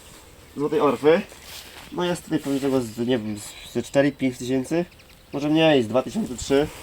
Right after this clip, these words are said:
Jest dużo dafni albo, albo larw komara, nie wiem, co to jest sobie. Albo dafnia, larwa komara, może to samo.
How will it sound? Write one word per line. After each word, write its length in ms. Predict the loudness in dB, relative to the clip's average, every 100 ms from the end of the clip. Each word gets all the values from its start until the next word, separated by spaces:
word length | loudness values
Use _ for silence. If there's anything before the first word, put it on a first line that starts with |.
| -16 -16 2
Jest 200 | 6 6
dużo 160 | 6 6
dafni 440 | 8 6 4 4
albo, 500 | 4 6 8 8 8
albo 200 | 4 6
larw 200 | 4 4
komara, 300 | 2 4 4
nie 100 | 4
wiem, 100 | 0
co 80 | -4
to 80 | -4
jest 140 | -2
sobie. 200 | 0 0 -2 -18 -20 -14 -6
Albo 200 | -4 2
dafnia, 440 | 2 2 2 4 2 2
larwa 240 | 4 6
komara, 220 | 6 6
może 140 | 6 2
to 140 | -2
samo. 320 | 2 4 4